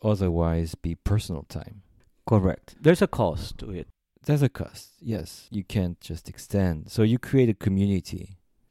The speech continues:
Speaker 1: Being in analysis or supervision, does that count?
Speaker 2: Yes,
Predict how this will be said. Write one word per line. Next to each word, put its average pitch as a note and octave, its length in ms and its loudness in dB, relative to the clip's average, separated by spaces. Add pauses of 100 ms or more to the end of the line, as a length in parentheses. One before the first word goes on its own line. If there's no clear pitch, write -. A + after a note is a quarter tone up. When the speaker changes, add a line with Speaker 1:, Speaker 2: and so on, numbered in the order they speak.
(120)
Speaker 1:
Being C3+ 240 4
in C3 140 4
analysis C3+ 600 2
or E3 120 0
supervision, E3+ 760 -2
does C#3 140 -4
that D3 180 -2
count? D#3+ 420 -6 (280)
Speaker 2:
Yes, D3 680 4